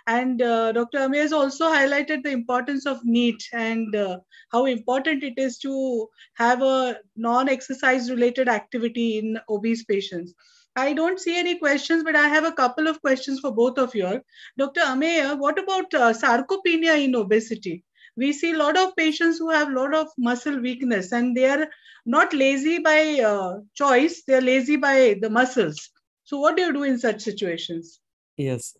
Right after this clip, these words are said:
Speaker 2: I think that is a very, very important and relevant point. And it actually becomes a vicious cycle that obesity and weak muscles promote sedentariness. The mesenchymal cell, which has the ability to differentiate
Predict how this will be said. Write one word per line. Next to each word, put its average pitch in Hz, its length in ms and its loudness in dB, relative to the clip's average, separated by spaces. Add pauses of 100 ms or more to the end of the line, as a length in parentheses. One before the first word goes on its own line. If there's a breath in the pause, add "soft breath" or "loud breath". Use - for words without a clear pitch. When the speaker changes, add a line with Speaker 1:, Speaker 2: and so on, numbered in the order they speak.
Speaker 2:
I 151 120 -4
think 196 340 -6 (120)
that 143 220 -4
is 151 120 -6
a 156 60 -4 (120)
very, 139 160 -2
very 156 540 -2 (100)
important 147 760 -6
and 143 280 -4 (100)
relevant 131 500 -2
point. 117 300 -4 (460 soft breath)
And 180 320 -2 (160)
it 190 160 2
actually 202 460 2
becomes 185 500 0
a 180 40 0
vicious 165 680 -2
cycle 131 600 -4
that 131 180 -2 (100)
obesity 165 840 0
and 151 240 -4
weak 165 240 0
muscles 151 680 -6
promote 143 360 -2
sedentariness. 123 840 -4 (540 soft breath)
The 156 40 6
mesenchymal 196 840 4
cell, 156 360 -2 (160)
which 147 260 -2
has 160 200 0
the 180 140 -6
ability 165 520 0
to 165 100 -6
differentiate 156 640 -4